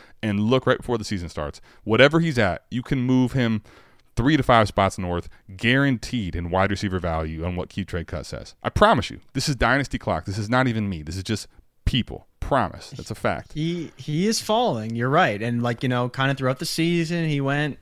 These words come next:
Speaker 2: he was high, and then he kinda fell a little bit, and he's been falling ever since. And so his value, like you mentioned, is kind of, it's,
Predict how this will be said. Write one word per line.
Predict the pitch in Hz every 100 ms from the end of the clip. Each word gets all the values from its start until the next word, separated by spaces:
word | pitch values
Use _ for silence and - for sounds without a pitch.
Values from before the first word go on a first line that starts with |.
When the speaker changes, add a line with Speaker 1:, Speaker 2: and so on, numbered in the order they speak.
| -
Speaker 2:
he | 151
was | 143 135
high, | 190 160 127
and | 123
then | 123
he | 131
kinda | 143 147 170
fell | - 170 165
a |
little | 165 160
bit, | 147 147
and | 139
he's | 127
been | 131 127
falling | 143 135 135
ever | 117 117
since. | - 139 117 110
And | 110
so | - 120 113
his | 113
value, | 123 123 123 117
like | 110 -
you |
mentioned, | 127 127 113
is | 110
kind | - 123 123
of, | 117
it's, | 117 - -